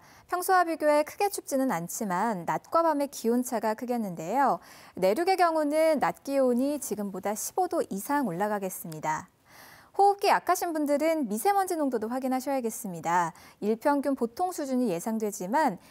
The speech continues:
대기 정체로 인해서 오전 한때 농도가 높게 나타나겠습니다. 오늘도 대체로 맑은 가운데 해안과 내륙 곳곳으로는 안개가 무척 짙습니다.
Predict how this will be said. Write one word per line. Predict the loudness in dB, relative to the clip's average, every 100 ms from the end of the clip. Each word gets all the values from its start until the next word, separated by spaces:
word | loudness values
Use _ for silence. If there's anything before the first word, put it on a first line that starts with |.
| -8
대기 | 0 0 0
정체로 | -2 -4 -2 0 0 0
인해서 | -2 -4 0 0 2 2 0
오전 | 0 0 0 0
한때 | -2 -2 2 2 2 -4 _
농도가 | -8 -6 -2 -2
높게 | -2 -6 -2 0
나타나겠습니다. | 0 -2 -4 -4 -6 -8 -10 -4 -4 -4 -10 _ _ -20 -20 -20 -4
오늘도 | 2 4 4 2
대체로 | 4 4 4
맑은 | 4 2 0 4
가운데 | 4 4 2 4 4
해안과 | 4 2 2 2 0 2
내륙 | 0 -2
곳곳으로는 | -8 0 0 0 -2 -2 -2 0 -2 -4 -12
안개가 | -8 -6 -2 2 2
무척 | 0 -8 -10
짙습니다. | -10 -8 -6 -4 0 0